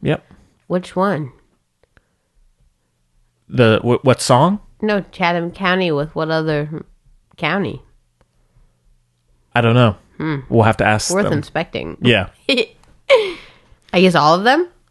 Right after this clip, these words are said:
Speaker 2: I guess all of them. That was a weird question.
Speaker 1: Probably.
Speaker 2: Just the whole line.
Speaker 1: If anybody knows out there.
Speaker 2: It goes all the way around.
Speaker 1: Mm-hmm.
Speaker 2: Sorry.
Speaker 1: Other than that, I don't think there is much. What about you, Chloe?
Speaker 2: Not much.
Speaker 1: No?
Speaker 2: Somebody called me Chloe J. Simpson.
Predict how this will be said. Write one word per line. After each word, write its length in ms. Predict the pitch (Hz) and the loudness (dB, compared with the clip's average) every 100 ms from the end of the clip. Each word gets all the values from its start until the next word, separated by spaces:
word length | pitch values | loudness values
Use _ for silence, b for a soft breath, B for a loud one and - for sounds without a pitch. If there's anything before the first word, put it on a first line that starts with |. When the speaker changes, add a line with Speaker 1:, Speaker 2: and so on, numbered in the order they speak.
| - | -2
Speaker 2:
I 100 | 165 | 0
guess 120 | 185 | 0
all 200 | 131 120 | -2 -4
of 80 | 127 | -4
them. 260 | 120 131 - | -6 -8 -2
That 100 | 185 | 0
was 80 | 147 | 0
a 80 | |
weird 220 | 123 120 117 | -2 -4 -4
question. 400 | 110 123 - 113 | -6 -6 -4 2
Speaker 1:
Probably. 480 | 113 107 95 101 - - | 2 2 0 -4 -6 -10
Speaker 2:
Just 180 | 226 | -8
the 80 | 147 | -6
whole 220 | 139 127 | -4 -4
line. 340 | 127 117 107 117 | -4 -4 -4 -2
Speaker 1:
If 120 | 104 | 2
anybody 400 | 135 143 120 110 | 4 4 4 4
knows 340 | 110 98 95 | 4 2 0
out 160 | 101 - | -2 -4
there. 120 | - | -6
Speaker 2:
It 60 | 107 | -4
goes 200 | 165 156 | -2 -2
all 140 | 135 | -4
the 60 | 127 | -6
way 100 | 110 | -8
around. 340 | 113 110 101 131 _ | -10 -10 -12 -16 _
Speaker 1:
Mm-hmm. 60 | - | -2
Speaker 2:
Sorry. 320 | 117 110 95 - _ _ _ _ _ _ _ _ _ _ _ _ _ - - | 0 0 -2 -10 _ _ _ _ _ _ _ _ _ _ _ _ _ -20 -2
Speaker 1:
Other 240 | 196 262 | 2 2
than 180 | 254 214 | 2 -2
that, 280 | 226 226 - - | 0 -2 -4 -4
I 280 | 160 165 | 0 0
don't 360 | 151 156 175 175 - | 0 0 0 -2 -14
think 460 | - - 170 170 - | -18 -4 -2 -2 -4
there 220 | 127 139 | 0 2
is 100 | 120 | 2
much. 500 | 113 104 - - - | 0 -2 -4 -12 -2
What 140 | 135 | 2
about 180 | 143 - | 4 4
you, 140 | 117 | 0
Chloe? 380 | 104 104 101 101 - _ _ - | -2 0 0 -2 -6 _ _ -10
Speaker 2:
Not 120 | 254 | -8
much. 240 | 208 202 _ - | -6 -10 _ -6
Speaker 1:
No? 260 | 123 139 - _ b b b | -4 -4 -6 _ b b b
Speaker 2:
Somebody 300 | - 220 208 | -8 -4 -4
called 180 | 196 190 | -4 -6
me 80 | 165 | -6
Chloe 260 | - 160 156 | -6 -8 -6
J. 140 | 147 | -8
Simpson. 540 | - 156 170 143 151 | -8 -10 -10 -12 -12